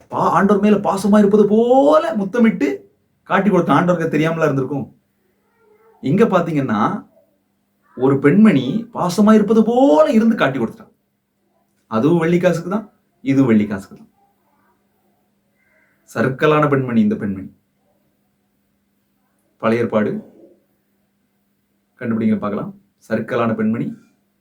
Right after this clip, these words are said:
விடை என்பது தெலீலாள். இந்த சிம்சோன் இந்த தெலீலாள் மேல பச்சைமா இருந்தானா, பாசமா இருந்தானா. பெலிஸ்தியர்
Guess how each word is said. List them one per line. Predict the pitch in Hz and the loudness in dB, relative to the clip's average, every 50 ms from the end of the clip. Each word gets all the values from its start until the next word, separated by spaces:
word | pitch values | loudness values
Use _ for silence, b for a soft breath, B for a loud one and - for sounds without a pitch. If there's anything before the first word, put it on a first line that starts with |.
| _ _ _ _ _ _ | _ _ _ _ _ _
விடை | - 110 151 185 240 254 | -2 0 2 4 4 2
என்பது | 233 202 185 180 175 180 220 226 - - | 2 2 0 0 0 0 -2 -2 -2 -4
தெலீலாள். | 156 160 185 214 190 156 117 104 98 - - _ _ _ _ _ _ _ _ _ _ _ _ _ _ _ _ _ _ _ _ _ _ _ _ _ _ - | -2 2 2 4 4 2 2 0 -4 -8 -14 _ _ _ _ _ _ _ _ _ _ _ _ _ _ _ _ _ _ _ _ _ _ _ _ _ _ -12
இந்த | - 120 117 113 113 110 107 104 101 98 92 101 - _ _ _ _ _ _ _ - | -6 -4 -2 2 2 2 2 2 0 -4 -8 -10 -16 _ _ _ _ _ _ _ -10
சிம்சோன் | - - - - - 156 131 107 110 110 - - | -8 -8 -6 -6 -4 -2 -2 -2 -2 -4 -6 -6
இந்த | - 110 110 - 131 | -6 -6 -4 -2 0
தெலீலாள் | 139 151 165 170 165 165 160 | 0 2 2 2 2 0 0
மேல | 156 160 165 | -2 -4 -4
பச்சைமா | 160 - - - - - 160 151 143 135 | -4 -4 -6 -6 -6 -6 -4 -2 0 0
இருந்தானா, | 123 110 104 98 98 95 - - | 2 0 0 0 -2 -8 -8 -4
பாசமா | 107 113 113 - 120 117 110 | -4 -4 -2 -4 -4 -4 -4
இருந்தானா. | 101 92 92 87 - - - _ _ _ _ _ _ _ _ _ _ _ - | -4 -6 -6 -10 -12 -16 -20 _ _ _ _ _ _ _ _ _ _ _ 0
பெலிஸ்தியர் | - 196 220 214 - - 202 160 147 - 107 | 2 4 4 4 2 2 2 2 2 2 0